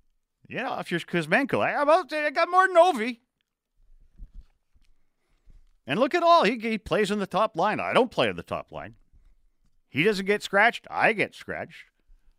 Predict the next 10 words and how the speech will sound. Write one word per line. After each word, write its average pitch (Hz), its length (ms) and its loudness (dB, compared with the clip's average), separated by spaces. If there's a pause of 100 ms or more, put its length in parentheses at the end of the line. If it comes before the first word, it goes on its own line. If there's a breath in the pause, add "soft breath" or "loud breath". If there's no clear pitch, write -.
(280)
So 160 160 0
there's 151 240 -4
that. 87 380 -12 (2500)
Greg 139 260 0
in 143 60 2
Vancouver, 135 560 0
Obi, 143 300 0
thirty-eight 139 420 -4
years 123 220 -4
old. 127 300 -2